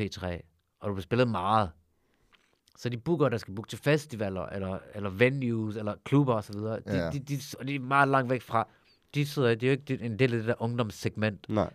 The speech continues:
Speaker 1: der sidder og, øh, lytter til musik på Spotify,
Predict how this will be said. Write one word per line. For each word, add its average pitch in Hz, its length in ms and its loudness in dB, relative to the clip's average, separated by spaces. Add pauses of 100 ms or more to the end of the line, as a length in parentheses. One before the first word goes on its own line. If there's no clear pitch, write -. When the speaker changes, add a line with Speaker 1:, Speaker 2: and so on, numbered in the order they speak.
Speaker 1:
der 104 60 -2
sidder 120 340 2
og, 95 560 2 (460)
øh, 90 320 -2 (180)
lytter 98 280 -2
til 95 180 -4
musik 101 360 -6 (760)
på 107 100 -2
Spotify, 95 380 -2